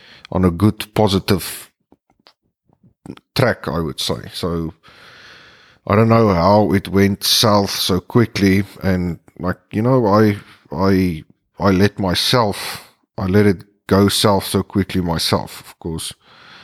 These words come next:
Um, and that's the thing, like, there, there's all these things, and, you know, like, I can't be angry at anybody else but myself.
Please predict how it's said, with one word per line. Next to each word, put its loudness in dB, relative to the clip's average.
Um, 0
and -4
that's 0
the 0
thing, 0
like, 0
there, 0
there's 0
all 0
these 2
things, 2
and, -4
you -6
know, 2
like, -2
I 2
can't 0
be 4
angry 4
at 2
anybody 4
else 2
but -6
myself. -4